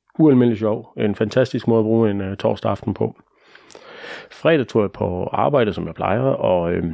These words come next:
skulle lige ud og hjælpe en, øh, kollega. Jeg,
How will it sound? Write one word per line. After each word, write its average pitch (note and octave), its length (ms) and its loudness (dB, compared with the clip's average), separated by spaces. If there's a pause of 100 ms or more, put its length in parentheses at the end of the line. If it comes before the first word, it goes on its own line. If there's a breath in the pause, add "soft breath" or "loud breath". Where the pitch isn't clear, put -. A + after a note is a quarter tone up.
(880 loud breath)
skulle - 180 -2
lige B2+ 140 6
ud B2 120 6
og G#2+ 60 4
hjælpe G#2 260 2
en, F#2 140 2
øh, F2+ 120 -2
kollega. A#2 520 2
Jeg, G2 220 -6